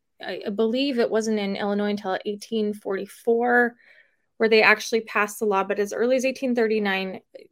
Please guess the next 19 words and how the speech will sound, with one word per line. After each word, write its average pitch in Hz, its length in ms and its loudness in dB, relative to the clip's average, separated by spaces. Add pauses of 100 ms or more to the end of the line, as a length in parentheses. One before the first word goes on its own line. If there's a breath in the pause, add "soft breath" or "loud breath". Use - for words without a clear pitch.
(140)
laws 214 360 2
started 226 340 2
to 233 60 -6
get 226 220 0
passed 196 400 -4
that 196 160 -2 (120)
women 220 300 2
could - 260 -8
only 233 300 -2
own 294 140 -6
property 220 680 0 (380)
if 233 260 0
they 214 120 4
were 208 160 0
married. 214 540 -2 (420 loud breath)
And 226 120 0
so 220 280 4
that's 233 320 2
what's 277 280 -2